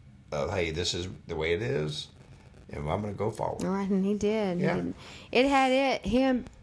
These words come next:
Speaker 2: he had it, but it didn't have him.
Speaker 1: That's right. And so, you know, God, God bless him. God bless Laura and all their family. Uh,
Speaker 2: Mm-hmm.
Speaker 1: what a legacy that man left. So,
Speaker 2: Mm-hmm.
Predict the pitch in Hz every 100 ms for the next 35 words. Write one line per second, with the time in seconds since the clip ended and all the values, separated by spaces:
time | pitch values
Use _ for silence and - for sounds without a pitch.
0 | - - - 302 311 302 - 254 285 214
1 | 208 233 214 240 240 233 240 196 175 170
2 | 165 - 117 117 110 101 90 - _ 101
3 | 98 113 104 101 101 98 104 104 101 98
4 | 95 - - 107 117 98 95 117 117 107
5 | 110 110 - 117 113 110 104 107 107 101
6 | 107 107 107 107 107 104 104 98 98 101
7 | 98 - 95 90 90 90 - - - -
8 | - 208 98 90 90 101 101 95 107 107
9 | 95 - 92 87 87 87 87 85 73 65
10 | - - - - 110 92 82